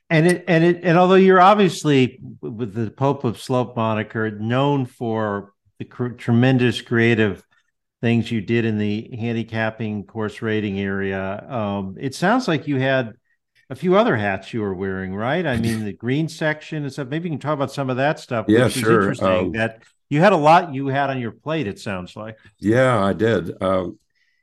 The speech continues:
Speaker 2: and just for course rating and handicapping in seminars, I was also put in charge of the gin service, G H I N,
Speaker 1: Right, right,
Speaker 2: which is
Speaker 1: right.
Speaker 2: most every state, not all of 'em, but, um,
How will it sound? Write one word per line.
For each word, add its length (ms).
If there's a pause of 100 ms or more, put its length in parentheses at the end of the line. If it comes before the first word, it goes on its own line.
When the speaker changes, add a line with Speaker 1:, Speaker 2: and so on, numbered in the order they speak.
(280)
Speaker 2:
and 160
just 180
for 120
course 380
rating 560 (100)
and 160
handicapping 920 (200)
in 200
seminars, 640
I 60
was 200
also 320
put 200
in 120
charge 440
of 180
the 320 (160)
gin 260
service, 580
G 200
H 240
I 160
N, 220
Speaker 1:
Right, 340
right, 320 (140)
Speaker 2:
which 180
is 100
Speaker 1:
right. 260 (280)
Speaker 2:
most 320
every 200
state, 380
not 180
all 220
of 80
'em, 180
but, 280 (140)
um, 400